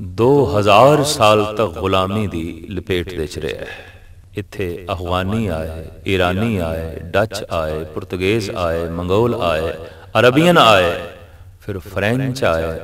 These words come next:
ਅੰਗਰੇਜ਼ ਆਏ, ਸਭ ਨੇ ਇਸ ਦੇਸ਼ ਨੂੰ ਗੁਲਾਮ ਬਣਾ ਕੇ ਰੱਖਿਆ। ਕਾਰਨ ਕਿ ਮਨੁੱਖ ਕਿਸੇ ਹੱਦ ਤੱਕ ਇਤਨਾ ਬੁਜ਼ਦਿਲ ਹੋ ਗਿਆ ਸੀ।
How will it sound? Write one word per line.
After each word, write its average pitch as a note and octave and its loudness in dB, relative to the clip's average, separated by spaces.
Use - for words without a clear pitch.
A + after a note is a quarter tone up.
ਅੰਗਰੇਜ਼ A#2 6
ਆਏ, F2 2
ਸਭ D#3+ 2
ਨੇ A2 2
ਇਸ B2+ -4
ਦੇਸ਼ A2 2
ਨੂੰ F#2 -4
ਗੁਲਾਮ F#2+ -2
ਬਣਾ E2 -4
ਕੇ E2 -6
ਰੱਖਿਆ। - -12
ਕਾਰਨ B2 8
ਕਿ B2+ 4
ਮਨੁੱਖ B2+ 2
ਕਿਸੇ B2+ 2
ਹੱਦ A2 0
ਤੱਕ A#2 -8
ਇਤਨਾ B2+ 0
ਬੁਜ਼ਦਿਲ A2+ 2
ਹੋ G#2+ 6
ਗਿਆ F#2 6
ਸੀ। F2+ -2